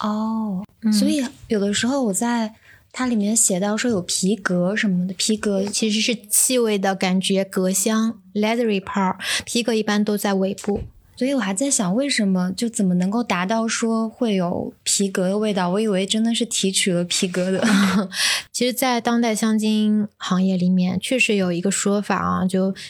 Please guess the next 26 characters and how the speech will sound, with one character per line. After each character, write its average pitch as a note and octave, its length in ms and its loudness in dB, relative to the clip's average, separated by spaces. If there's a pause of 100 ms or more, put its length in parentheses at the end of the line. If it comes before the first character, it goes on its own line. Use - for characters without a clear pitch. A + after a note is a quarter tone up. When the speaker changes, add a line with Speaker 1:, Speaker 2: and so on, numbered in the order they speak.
Speaker 2:
甚 G3 200 0
至 G3 80 0
有 F3+ 180 2
人 F3 160 2
说 F#3+ 240 0
叫 F#3 240 0 (200)
“生 A#3+ 260 2
死 - 180 -2
五 F#3 200 2
秒 G3+ 260 2
钟”。 F#3 380 0 (180)
为 G#3+ 140 0
什 G#3 100 0
么？ F#3 100 2
对 B3+ 140 2
于 B3 40 0
调 - 200 -2
香 A3+ 180 2
师 A3 200 0
而 F#3+ 180 2
言， F#3 180 2
尤 F#3+ 220 2
其 G3+ 260 0
是 G#3+ 240 2
就 G#3 140 0
是、 G3+ 160 0